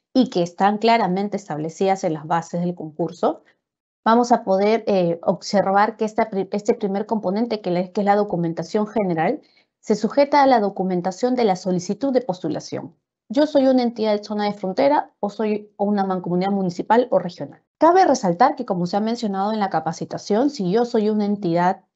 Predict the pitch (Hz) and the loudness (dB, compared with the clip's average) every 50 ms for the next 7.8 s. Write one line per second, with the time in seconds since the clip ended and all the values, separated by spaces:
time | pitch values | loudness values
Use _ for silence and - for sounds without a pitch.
0 | - - 180 175 175 170 165 160 160 151 151 - _ 175 175 - - 214 233 240 | -6 -4 -2 0 0 0 -2 -2 -6 -8 -12 -16 _ -16 -12 -6 -2 0 0 0
1 | 233 240 254 262 254 285 277 254 254 285 277 - - 254 277 320 330 285 220 190 | 2 2 0 2 4 4 6 6 6 4 2 4 4 4 4 6 4 4 2 2
2 | - - - - 185 180 185 233 330 311 233 - - 226 220 220 214 202 202 - | 0 -8 -6 -4 -2 -2 0 0 0 -2 -2 -2 -2 -2 -2 -2 -4 -6 -6 -4
3 | - 220 214 214 214 220 220 208 208 208 277 262 240 233 233 233 - 240 240 240 | -4 -2 -2 -2 0 0 0 0 0 -2 -2 -2 0 -2 -2 0 0 2 2 4
4 | 247 226 202 190 180 - - - - - - 202 185 185 - - 214 208 214 220 | 2 2 0 -2 -4 -4 -6 -6 -6 -8 -10 -10 -10 -8 -4 -4 -2 0 0 0
5 | 208 226 214 208 - - 214 208 208 - - - 180 220 - _ - 180 175 175 | 0 0 -2 -2 0 -2 -2 -2 -2 -4 -4 -2 -2 -2 -4 _ -2 -2 -2 0
6 | 175 - 196 190 190 185 - - 180 - - 190 185 175 - 185 175 - 254 254 | 0 2 4 4 4 2 0 -6 -6 -2 -2 -2 -4 -2 -6 -8 -2 2 4 6
7 | 262 262 233 190 160 - - 185 190 196 180 175 185 180 - - | 6 6 6 6 4 2 0 -2 -2 0 0 0 -2 -2 -6 -12